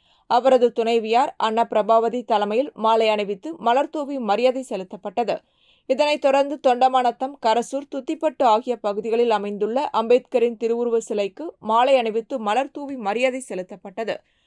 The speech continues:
தொடர்ந்து சட்ட மாமேதை அம்பேத்கருக்கு புகழஞ்சலி செலுத்தப்பட்டது. மேலும் தற்போது ஊசுடு சட்டமன்ற தொகுதியில் ஐந்து இடங்களில்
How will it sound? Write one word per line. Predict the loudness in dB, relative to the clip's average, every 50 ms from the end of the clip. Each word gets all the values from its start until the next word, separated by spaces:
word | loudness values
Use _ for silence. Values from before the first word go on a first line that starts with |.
| _ _ _
தொடர்ந்து | -2 0 2 2 2 0 0 -4 -8 -8 -12 _
சட்ட | -8 -2 -2 0 2 2 2 2
மாமேதை | 2 2 2 2 2 0 0 0 0 0 0 0
அம்பேத்கருக்கு | -2 -2 -2 -2 -2 -2 _ -4 -4 -4 -4 -6 -10 -14 -10 _
புகழஞ்சலி | -2 2 4 4 4 4 4 2 0 0 0 -2 -6
செலுத்தப்பட்டது. | -6 -6 -8 -8 -12 -14 -14 -8 -6 -4 -2 -2 -2 -2 -6 _ _ _ _ _ _ _ _ _
மேலும் | -2 2 2 2 2 0 -2 0
தற்போது | 0 0 0 0 -2 -4 -4 -2 -2 -2
ஊசுடு | -2 -2 -4 -6 -8 -10 -4 -2
சட்டமன்ற | -2 0 0 0 0 0 0 0 -2
தொகுதியில் | -2 -2 -2 -2 -2 -2 -4 -4 -8 -6 -2
ஐந்து | 0 0 2 2 0 0 0
இடங்களில் | 0 0 0 -2 -2 -2 -4 -4 -6 -8